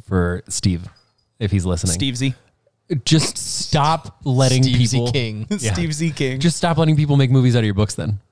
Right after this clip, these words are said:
Speaker 2: Yeah.
Speaker 1: If you're gonna complain, like, you're getting the, you're getting the payout here. You don't, you don't get to say it anymore. Just shut up.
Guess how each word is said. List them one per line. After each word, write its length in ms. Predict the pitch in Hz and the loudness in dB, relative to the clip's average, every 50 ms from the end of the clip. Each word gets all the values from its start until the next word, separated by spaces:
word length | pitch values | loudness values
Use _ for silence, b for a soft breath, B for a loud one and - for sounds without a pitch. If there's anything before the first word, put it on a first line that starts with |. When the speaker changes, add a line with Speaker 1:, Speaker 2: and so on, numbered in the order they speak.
| _ _ _ | _ _ _
Speaker 2:
Yeah. 140 | - 175 160 | 2 2 2
Speaker 1:
If 60 | 139 147 | 4 4
you're 80 | 147 147 | 2 4
gonna 140 | 151 143 | 4 4
complain, 300 | 127 131 120 - 127 123 | 2 2 2 2 2 2
like, 160 | 135 143 135 160 | 2 2 4 4
you're 100 | 208 240 | 2 2
getting 300 | 196 202 214 190 170 151 | 2 2 2 4 4 4
the, 160 | 131 107 92 - - 120 123 | 4 2 0 -6 -12 -6 2
you're 160 | 127 139 175 | 4 4 4
getting 120 | 196 190 | 4 4
the 80 | 135 113 | 2 2
payout 280 | - - 151 143 110 98 | 2 2 4 4 4 2
here. 180 | 98 92 98 104 | 0 -2 -2 -4
You 200 | 113 120 123 135 | 0 2 4 6
don't, 440 | 160 151 131 123 113 - - 135 139 | 6 6 4 4 0 -4 -10 -6 0
you 60 | 131 | 4
don't 100 | 139 143 | 4 6
get 100 | 135 123 | 6 4
to 40 | 120 | 2
say 160 | - - 117 | 2 2 2
it 80 | 98 90 | 2 2
anymore. 320 | 90 90 - 98 101 113 | -2 -6 -8 -6 -4 -4
Just 220 | 113 - 120 110 - | -2 0 0 0 2
shut 180 | - 131 117 | 2 2 2
up. 180 | 98 78 - | 0 -2 -6